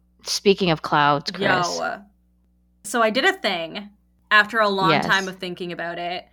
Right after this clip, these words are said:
Speaker 2: If you guys are pretty
Speaker 1: Mm-hmm.
Speaker 2: squeamish, I suggest you turn off the podcast now because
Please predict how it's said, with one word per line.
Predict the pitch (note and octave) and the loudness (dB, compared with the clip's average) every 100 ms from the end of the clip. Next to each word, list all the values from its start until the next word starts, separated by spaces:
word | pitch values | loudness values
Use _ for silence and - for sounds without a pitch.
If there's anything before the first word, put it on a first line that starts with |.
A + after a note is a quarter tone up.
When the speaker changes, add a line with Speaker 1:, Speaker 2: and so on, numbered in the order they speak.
| _ _ | _ _
Speaker 2:
If | G#3 G3+ | -8 -6
you | G#3 | -2
guys | A3 A3+ | 0 0
are | D4+ | -4
pretty | D4 C4+ | -4 -8
Speaker 1:
Mm-hmm. | B3 F#3 | -4 -2
Speaker 2:
squeamish, | F3+ D#3 A3+ C4+ - - - _ _ _ _ _ | 0 0 -4 -6 -10 -12 -16 _ _ _ _ _
I | G3 | -8
suggest | G3+ F#3 G#3+ G#3 | -6 -4 -4 -4
you | C4 | -10
turn | B3+ A3+ | -6 -2
off | G3 | -2
the | F#3+ | -4
podcast | G3 F3+ E3 D#3+ D3 - | -10 -10 -10 -12 -14 -14
now | - - - - _ _ _ _ _ _ _ _ | -16 -20 -20 -20 _ _ _ _ _ _ _ _
because | F#3+ F3+ F3+ F3 E3+ - - - - - - | -12 -10 -10 -8 -8 -10 -12 -10 -8 -8 -8